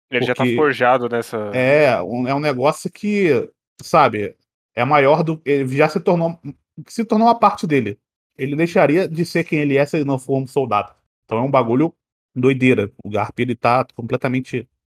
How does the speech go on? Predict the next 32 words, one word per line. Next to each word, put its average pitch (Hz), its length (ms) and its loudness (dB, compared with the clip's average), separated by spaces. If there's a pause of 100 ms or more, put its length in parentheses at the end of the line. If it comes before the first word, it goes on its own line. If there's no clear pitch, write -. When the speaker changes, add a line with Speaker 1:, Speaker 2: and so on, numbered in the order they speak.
Speaker 2:
é, 104 340 -8 (420)
zoado 127 540 4
por 123 140 -4
esse 117 220 0
mundo. 104 260 -4 (320)
Então, 226 260 -2
quando 311 120 -6
ele 320 100 -2
tomou 240 200 2
uma 220 80 6
paulada 165 240 2
na 135 120 2
cabeça, 135 380 4
eu 254 40 6
fiquei 269 160 -2
muito 277 160 -2
feliz, 214 320 0
cara. 101 220 -2 (380)
Ele 247 180 2
já 226 100 4
toma 254 160 4
uma 254 60 4
paulada 254 220 6
e 269 40 4
já 254 40 0
cai 247 120 4
chorando, 208 380 0
já. 117 180 0
Porque 147 400 -6
sabe 165 240 0
que, 190 300 0
porra 117 420 0